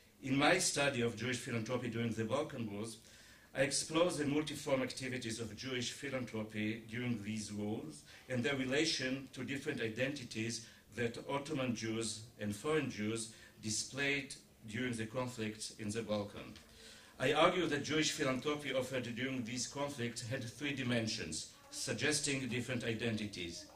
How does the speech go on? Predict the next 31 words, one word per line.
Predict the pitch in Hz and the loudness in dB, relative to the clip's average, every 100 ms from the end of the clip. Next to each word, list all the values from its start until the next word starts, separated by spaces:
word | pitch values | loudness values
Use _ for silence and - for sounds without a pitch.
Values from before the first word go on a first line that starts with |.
| - - - | -20 -16 -8
The | |
first | 113 135 135 - | -2 2 2 2
one, | 160 175 175 - | 2 2 -2 -4
the | 107 | -2
local | 104 110 139 | 0 0 -2
dimension, | 120 139 143 139 170 170 156 104 | -2 0 0 0 -2 -2 -4 -2
that | 117 | -2
is | 120 - | 0 -2
to | |
say | 113 135 123 | -4 0 0
Ottoman | 123 117 120 120 104 | 2 0 0 0 2
Jews | 113 127 151 - - - - - - | 0 0 -2 -4 -10 -18 -18 -20 -4
who | 131 | 2
invested | 120 117 139 - 139 135 | 2 4 4 4 2 0
in | 117 | -4
philanthropy | 117 110 123 123 - | -2 -2 0 -2 -2
to | - 117 | -4 -2
assist | 107 - 123 - - - | -2 -2 -4 -4 -12 -12
Jewish | 95 113 143 156 - - - - - - | -4 -2 -2 -2 -2 -2 -4 -12 -18 -6
and | 117 120 | -2 2
other | 127 123 127 113 110 110 - - - | 4 6 4 4 0 -4 -10 -18 -4
victims | 120 123 120 107 | -4 -2 -2 -2
of | 107 104 | -2 -4
the | 107 | -2
war | 101 123 156 175 - - - | 0 0 -2 -4 -10 -20 -4
and | 123 | 0
the | 127 | 0
general | 120 139 131 127 113 | 4 4 6 4 4
Ottoman | 113 117 117 117 - - | 0 2 2 2 -2 -2
cause. | 123 107 90 - - - - - | 0 0 -2 -12 -18 -18 -20 -8
Secondly, | - 185 180 175 156 139 127 135 135 147 | 0 2 2 2 2 0 0 -2 -2 -4